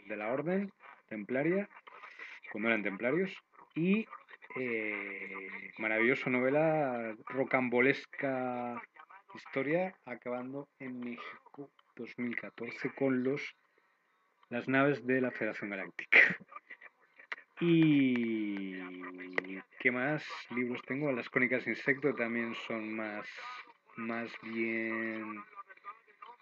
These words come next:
pues eso, son Crónicas de Insecto. Y hay más por ahí, tengo más libros, sí. Son ocho libros en total.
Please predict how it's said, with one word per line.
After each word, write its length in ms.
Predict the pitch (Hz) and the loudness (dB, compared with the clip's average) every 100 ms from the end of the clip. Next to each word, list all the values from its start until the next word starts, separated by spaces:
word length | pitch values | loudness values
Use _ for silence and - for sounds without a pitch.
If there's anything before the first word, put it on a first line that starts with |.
| - - - | -20 -18 -8
pues 160 | 117 | -4
eso, 340 | 127 156 147 120 | -2 -2 -2 -2
son 300 | 117 110 104 | -6 -8 -2
Crónicas 420 | 127 135 123 117 | 2 4 4 2
de 60 | 127 | 0
Insecto. 580 | - 160 - 208 220 - - _ - - _ - - _ _ | 2 2 2 0 0 -4 -16 _ -20 -20 _ -20 -20 _ _
Y 1120 | 180 170 156 143 135 127 123 120 117 117 117 120 | 4 6 8 8 6 6 4 2 2 2 0 0
hay 200 | 120 120 | -2 -2
más 460 | 120 123 127 131 - - - | -2 -2 -4 -4 -8 -16 -6
por 160 | 127 | -4
ahí, 720 | 123 123 127 139 143 147 147 139 | -2 -2 -2 -2 -2 -2 -4 -4
tengo 220 | 131 127 | -6 -4
más 220 | 123 120 | -4 -4
libros, 320 | 117 123 110 - | -2 -2 -4 -8
sí. 80 | 117 110 - - _ - - 254 - - - - - - | -8 -8 -12 -18 _ -20 -16 -16 -16 -18 -18 -20 -20 -10
Son 120 | 131 131 | -4 -4
ocho 260 | 127 - | -4 -4
libros 260 | 117 117 113 - | -4 -4 -6 -12
en 100 | 104 | -14
total. 280 | 107 107 | -14 -16